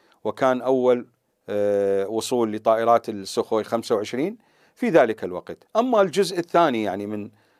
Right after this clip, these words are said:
آه، وإحنا نمتلك علاقات جيدة مع كل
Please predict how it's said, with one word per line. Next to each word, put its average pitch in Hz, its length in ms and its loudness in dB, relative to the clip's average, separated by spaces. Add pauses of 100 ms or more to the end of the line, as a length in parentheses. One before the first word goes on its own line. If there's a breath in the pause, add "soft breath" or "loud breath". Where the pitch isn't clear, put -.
(160)
آه، 107 180 2
وإحنا 147 540 2
نمتلك 143 420 -2
علاقات 117 380 2
جيدة 117 460 0
مع 113 360 -2
كل 147 360 -4